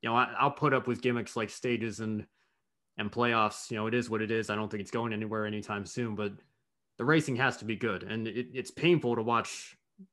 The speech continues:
a car that's clearly faster, um, not be able to, to get by, you know. And some of these races look like, you know, I know we made the Formula One comparison. It looks like Monaco, you know, you, you can't pass, uh, except the track's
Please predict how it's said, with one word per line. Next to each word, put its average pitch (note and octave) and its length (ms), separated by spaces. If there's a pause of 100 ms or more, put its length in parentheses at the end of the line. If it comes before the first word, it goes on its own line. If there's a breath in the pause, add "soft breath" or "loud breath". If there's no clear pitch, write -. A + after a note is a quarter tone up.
(120)
a B2+ 80
car B2 300
that's G#2+ 160
clearly C#3+ 380
faster, A2 640 (100)
um, G2+ 460 (720)
not A#2 180
be A2 120
able A2 180
to, G#2 240 (800 loud breath)
to A#2+ 80
get G#2+ 200
by, A#2+ 220
you G#2 140
know. G#2+ 200
And G#2 180
some D3 140
of D3 40
these C3 140
races B2 320
look B2 160
like, A#2 200 (960)
you C3 80
know, A2 80
I A2 40
know A#2 120
we A#2+ 120
made A2+ 140
the - 60
Formula B2 280
One B2+ 200
comparison. A#2 440
It - 20
looks C#3+ 180
like A#2 120
Monaco, B2+ 540
you D3+ 100
know, C#3 160
you, D3 260
you D3+ 160
can't C#3+ 260
pass, D3+ 500
uh, C3 180
except C3+ 360
the C3 60
track's - 520